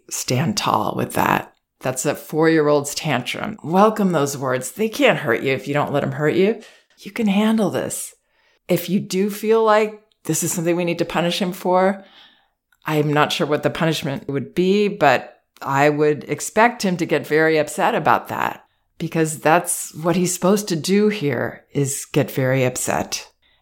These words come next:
And that's what, again, this parent and so many of us has been avoiding. So the only way to make this change and to have a child who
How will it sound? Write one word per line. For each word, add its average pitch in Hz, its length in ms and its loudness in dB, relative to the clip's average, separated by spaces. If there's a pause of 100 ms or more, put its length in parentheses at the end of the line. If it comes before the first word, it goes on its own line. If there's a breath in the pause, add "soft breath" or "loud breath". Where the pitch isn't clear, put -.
(140)
And 139 300 -4
that's 165 440 2
what, 139 600 -2 (380)
again, 170 720 0 (240)
this 139 180 -6
parent 139 480 0
and 131 260 -4
so 139 180 -4
many 143 280 0
of 151 100 2
us 131 300 0 (160)
has 139 240 -8
been 139 160 -2
avoiding. 156 720 2 (500)
So 143 920 -2 (140)
the 156 120 -2
only 196 160 4
way 185 140 4
to 180 60 0
make 170 220 -2
this - 180 -6
change 160 640 0
and - 380 -6
to 151 80 -6
have 143 280 0
a 208 60 2
child 147 380 0
who 156 400 -2